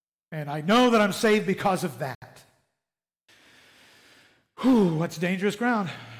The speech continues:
If that's the reason you're saved, I don't know that you're saved, 'cause that's not what does it. <laughs> I tell you that right now.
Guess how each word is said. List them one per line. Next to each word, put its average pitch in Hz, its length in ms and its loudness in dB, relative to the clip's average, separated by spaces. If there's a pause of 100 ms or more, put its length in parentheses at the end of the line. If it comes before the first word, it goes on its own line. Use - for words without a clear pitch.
(160)
If 180 180 -4
that's 240 280 2
the 254 100 2
reason 247 300 0
you're 226 120 -2
saved, 208 420 -2 (1900)
I 175 120 0
don't 190 120 -2
know 190 180 -6 (280)
that 170 100 -8
you're 151 80 -12
saved, - 280 -8
'cause 175 120 -4
that's 208 120 -4
not 226 100 -4
what 202 120 -2
does 247 200 -4
it. - 160 -20
<laughs> - 20 -20
I 160 100 -10
tell - 220 -12
you 180 60 -2
that 190 140 -2
right 170 160 -4
now. 185 220 -10